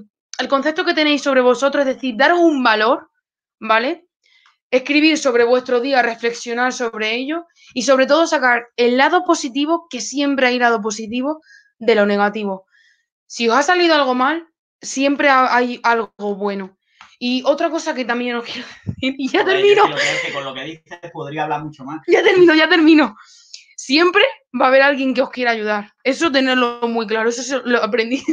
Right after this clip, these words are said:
Speaker 1: <laughs> de, de, de David Marchante, que me, me... Me, me impactó mucho la historia de Henry. Os recomiendo que la escuchéis.
Speaker 2: Pues cuéntatela.
Speaker 1: No, es que es muy larga.
Speaker 2: <laughs> Bueno, para el próximo podcast.
Speaker 1: Para el
Speaker 2: Ahí
Speaker 1: próximo.
Speaker 2: dejamos,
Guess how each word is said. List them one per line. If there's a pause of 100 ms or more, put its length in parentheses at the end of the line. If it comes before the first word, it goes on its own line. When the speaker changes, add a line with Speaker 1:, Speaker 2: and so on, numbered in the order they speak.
Speaker 1:
<laughs>
de, (340)
de,
de
David
Marchante,
que
me,
me... (840)
Me,
me
impactó
mucho
la
historia (240)
de
Henry.
Os
recomiendo
que
la
escuchéis.
Speaker 2:
Pues
cuéntatela. (760)
Speaker 1:
No,
es
que
es
muy
larga.
Speaker 2:
<laughs>
Bueno,
para
el
próximo
podcast.
Speaker 1:
Para
el
Speaker 2:
Ahí
Speaker 1:
próximo.
Speaker 2:
dejamos,